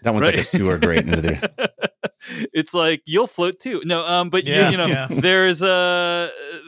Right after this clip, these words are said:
Speaker 2: there's a certain relief in seeing Fox News say, 'cause it's like, "Oh, this is a news, news organization, quote unquote, that, like, people on that side actually respect."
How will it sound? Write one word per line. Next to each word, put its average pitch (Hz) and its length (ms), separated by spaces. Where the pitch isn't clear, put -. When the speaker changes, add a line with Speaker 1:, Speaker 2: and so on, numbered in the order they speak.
Speaker 2:
there's 180 220
a 165 240
certain 185 520
relief 160 480
in 139 100
seeing 165 180
Fox 143 300
News 214 180
say, 123 140
'cause 120 120
it's 123 120
like, 135 160
"Oh, 214 180
this 135 220
is 135 120
a 127 260
news, 156 380
news 170 260
organization, 120 540
quote 127 160
unquote, 120 260
that, 117 240
like, 110 180
people 151 220
on 139 80
that 135 160
side 131 160
actually 120 280
respect." 165 540